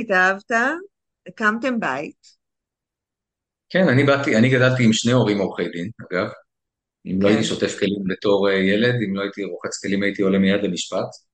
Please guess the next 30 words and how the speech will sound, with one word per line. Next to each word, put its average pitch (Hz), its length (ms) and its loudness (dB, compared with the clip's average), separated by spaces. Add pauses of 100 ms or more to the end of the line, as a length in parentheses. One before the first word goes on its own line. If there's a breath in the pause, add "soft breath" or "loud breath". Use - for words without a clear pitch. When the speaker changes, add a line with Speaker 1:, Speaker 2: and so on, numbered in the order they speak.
(260)
Speaker 1:
<laughs> 220 400 2
Speaker 2:
בלי 190 120 0
חוכמות. 190 420 -2 (1080 loud breath)
אה, 95 360 2
לא 120 220 4
רציתי 120 320 0
להיות 95 260 2
עורך 98 280 -2
דין, 95 260 -4 (320)
אה, 85 100 -12
לא 98 120 -4
רציתי 107 260 -8
להיות 95 260 0
כמו 92 160 -2
ההורים, 92 400 0
אבל 110 200 0
אבא 139 180 -2
שלי 117 320 -2
משך 117 380 -6
אותי 107 200 -6
למקצוע, 95 800 -4 (100)
הוא 87 460 -12 (340)
עורך - 280 -16
דין, 92 220 -4
אה, 82 360 -10
מאוד 87 200 -8
ידוע 92 280 0
לענייני 85 420 -4
משפחה 107 540 0
וגירושים, 123 720 -2